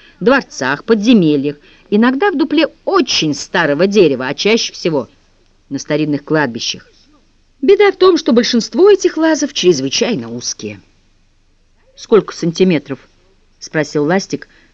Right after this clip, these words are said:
тем самым продемонстрировав, что не зря обучается в лицее с математическим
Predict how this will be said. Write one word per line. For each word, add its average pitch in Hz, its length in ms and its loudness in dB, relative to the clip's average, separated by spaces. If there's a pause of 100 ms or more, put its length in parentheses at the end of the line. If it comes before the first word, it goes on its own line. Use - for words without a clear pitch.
(160)
тем 160 200 -2
самым 185 320 -2
продемонстрировав, 160 880 0
что - 180 -4
не 208 100 0
зря 202 240 2
обучается 147 580 -2
в 151 40 -6
лицее 151 360 -2
с - 100 -10
математическим 147 800 -6